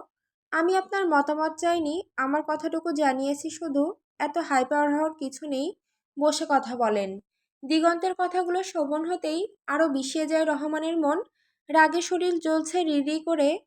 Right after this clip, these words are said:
টেবিলের ওপর শরীরের সমস্ত শক্তি দিয়ে বাড়ি মেরে হিসিসিয়ে বলে ওঠে, "তোমার মতো ম্যানার্সলেস ছেলে আমি দু চোখে দেখতে পারি না। তুমি আমাকে হুকুম করছো? তোমার এই বুকের পাটা তোমার কাছেই রাখো।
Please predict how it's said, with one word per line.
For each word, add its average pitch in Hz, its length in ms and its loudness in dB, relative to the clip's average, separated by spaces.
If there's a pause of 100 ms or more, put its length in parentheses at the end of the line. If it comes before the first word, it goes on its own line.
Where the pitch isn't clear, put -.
(140)
টেবিলের 311 400 0
ওপর 330 320 0
শরীরের 302 420 0
সমস্ত 277 480 -4
শক্তি 311 380 -6
দিয়ে 277 240 2 (460)
বাড়ি 294 300 4
মেরে 339 200 0
হিসিসিয়ে 302 680 0
বলে 320 240 4
ওঠে, 349 420 0 (480)
"তোমার 330 300 2
মতো 370 220 0
ম্যানার্সলেস 302 760 0
ছেলে 320 320 2 (120)
আমি 302 200 0
দু 285 140 0
চোখে 302 280 0
দেখতে 269 300 2
পারি 240 280 2
না। 208 300 0 (360)
তুমি 320 220 0
আমাকে 349 320 2
হুকুম 311 400 -2
করছো? 359 600 -2 (240)
তোমার 302 260 0
এই 349 100 2
বুকের 277 340 2
পাটা 330 420 2
তোমার 269 280 4
কাছেই 277 300 2
রাখো। 226 500 0